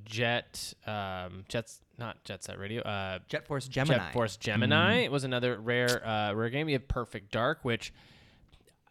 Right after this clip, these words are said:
Speaker 1: Halo's great, but, and, and Destiny's great, but we, why, we could use a couple more space shooters. Why not?
Speaker 2: I, I wanna do nothing but go to space and shoot.
Speaker 1: Yeah.
Speaker 2: <laughs> Just fire a gun into space.
Speaker 1: Just fire a gun into space. Yeah.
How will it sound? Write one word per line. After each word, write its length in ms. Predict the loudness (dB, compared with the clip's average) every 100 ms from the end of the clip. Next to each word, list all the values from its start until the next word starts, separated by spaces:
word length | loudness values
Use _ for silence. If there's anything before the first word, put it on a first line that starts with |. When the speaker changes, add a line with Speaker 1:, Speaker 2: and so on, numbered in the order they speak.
| -4
Speaker 1:
Halo's 400 | 2 4 6 4
great, 300 | 6 6 8
but, 200 | 8 6 4 0
and, 180 | 0 2
and 200 | 2 6
Destiny's 400 | 6 6 0 6
great, 240 | 6 6
but 140 | 2 0
we, 360 | -4 0 0 -2 -4
why, 260 | 0 0 -2 -4
we 140 | -2
could 140 | 4
use 140 | 8 8
a 80 | 8
couple 320 | 4 -2 2
more 200 | 2 2
space 400 | 2 -2 -2 -2
shooters. 680 | -2 0 0 2 2 -2 -2
Why 180 | 2 4
not? 360 | 4 4 2 0
Speaker 2:
I, 180 | 2 2 2
I 120 | 2
wanna 200 | 4 2
do 100 | 2 2
nothing 400 | 4 4 2 2
but 100 | 2
go 140 | 2
to 60 | 2
space 300 | -2 -2 -2
and 120 | -6
shoot. 260 | -6 -10 -12 _
Speaker 1:
Yeah. 240 | -8 -6 -6 -14 _
Speaker 2:
<laughs> 320 | -20 -18 -8 -2
Just 140 | -2
fire 360 | 12 12 12 12
a 60 |
gun 240 | 12 10 10
into 180 | 6
space. 380 | 2 2 2 4
Speaker 1:
Just 200 | 2 0
fire 240 | 0 2 2
a 40 |
gun 180 | 2 2
into 260 | 2 -2 -4
space. 540 | -6 -6 -8 -10 -8
Yeah. 240 | 0 0